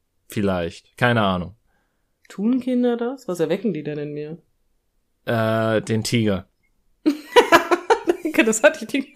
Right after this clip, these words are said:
Speaker 2: <laughs> ich hatte es im Kopf, aber ich wollt's nicht sagen. Ach ja, was schön. Ich hab heute eine
Speaker 1: Ähm.
Speaker 2: ältere Dame fast zum Weinen gebracht. Ist das besser?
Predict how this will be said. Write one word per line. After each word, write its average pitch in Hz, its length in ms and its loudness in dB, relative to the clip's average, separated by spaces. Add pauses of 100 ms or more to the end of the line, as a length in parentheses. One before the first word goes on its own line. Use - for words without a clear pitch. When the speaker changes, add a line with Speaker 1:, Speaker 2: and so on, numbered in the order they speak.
(540)
Speaker 2:
<laughs> 494 680 2
ich 392 100 0
hatte 370 180 2
es 294 140 -2
im 254 160 -2
Kopf, 381 280 -2
aber 196 180 2
ich 220 120 0
wollt's 339 260 0
nicht 233 160 -2
sagen. 269 400 0 (1600)
Ach 254 360 -2
ja, 262 240 2
was 220 220 -4
schön. 214 540 0 (1040)
Ich - 60 -2
hab 233 100 2
heute 285 160 4
eine 285 100 6
Speaker 1:
Ähm. 269 100 6
Speaker 2:
ältere 269 220 6
Dame 226 280 6
fast 226 220 0
zum 214 120 6
Weinen 180 240 6
gebracht. 170 340 0
Ist 190 120 0
das 185 120 0
besser? 220 320 4